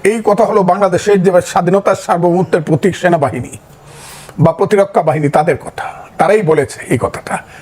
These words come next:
যে ডিসেম্বরের মধ্যে ইলেকশন হবে। যখন ইউনূস সাহেবরা সবসময় বলতেছিল ডিসেম্বর থেকে জুন, একমাত্র সেনাবাহিনী প্রধান বলছে, "না, ডিসেম্বরের মধ্যে ইলেকশন হবে, তারপরে আমরা ব্যারাকে ফিরে যাব, এরপরে আর আমরা থাকবো না,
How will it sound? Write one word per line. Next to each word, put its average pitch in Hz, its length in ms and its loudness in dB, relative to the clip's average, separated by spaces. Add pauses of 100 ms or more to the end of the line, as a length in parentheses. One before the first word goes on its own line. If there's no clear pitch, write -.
(140)
যে 131 60 4
ডিসেম্বরের 196 460 2
মধ্যে 135 220 0
ইলেকশন 104 300 -4
হবে। 151 260 -12 (520)
যখন 165 240 2
ইউনূস 202 240 2
সাহেবরা 202 280 2
সবসময় 214 360 0
বলতেছিল 185 540 2 (360)
ডিসেম্বর 196 400 2
থেকে 185 280 0
জুন, 165 280 2 (280)
একমাত্র - 440 0
সেনাবাহিনী 170 460 2
প্রধান 151 320 2
বলছে, 131 280 0
"না, 143 160 2
ডিসেম্বরের 147 440 0
মধ্যে 117 240 0
ইলেকশন 131 320 0
হবে, 151 200 2 (340)
তারপরে 160 400 2
আমরা 135 220 0
ব্যারাকে 117 320 -2
ফিরে 104 220 -4
যাব, - 180 -4
এরপরে 127 380 2
আর 117 80 2
আমরা 107 180 -2
থাকবো - 360 -6
না, - 180 -12